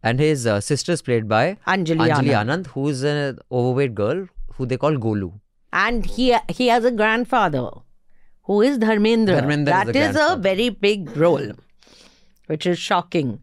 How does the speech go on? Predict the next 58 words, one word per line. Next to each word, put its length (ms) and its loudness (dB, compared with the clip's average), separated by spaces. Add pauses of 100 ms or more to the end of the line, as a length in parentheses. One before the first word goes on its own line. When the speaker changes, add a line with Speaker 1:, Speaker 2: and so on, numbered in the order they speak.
(140)
Speaker 1:
So, 640 -2 (160)
Varun 320 0
Dhawan 220 2
is 60 -2
also 260 0
in 80 -2
the, 120 2 (460)
uh, 40 -14 (120)
cameo 400 -2
in 80 -6
the 80 -4
song. 420 -6 (160)
Speaker 2:
Oh, 320 4
then 220 0
I 80 2
missed 300 0
that 200 2
Speaker 1:
So, 60 -6
Speaker 2:
part 180 0
Speaker 1:
I'm 140 -4
glad 100 -2
I 120 2
Speaker 2:
first. 100 -4
Speaker 1:
missed 100 2
Speaker 2:
Thank 140 0
Speaker 1:
all 40 -2
Speaker 2:
God 220 2
Speaker 1:
that. 80 2
Speaker 2:
I 60 2
missed 240 -4
those 240 -2
first 280 -4
two 120 -6
minutes 360 -6
of 140 -6
that 220 -4
song. 340 -10
Speaker 1:
So 340 -4
the 240 -2 (220)
good 220 0
thing 260 -4
about 300 -2
this 160 -6
film 400 -6
is 240 -4
one 220 0
sequence 520 -6
which 160 -6
in 80 -6
the 60 -4
promo 320 -2
I 140 -2
hated 420 -8
was 100 -8
so 160 -8
ghastly 560 -4
with 160 -6
this. 240 -4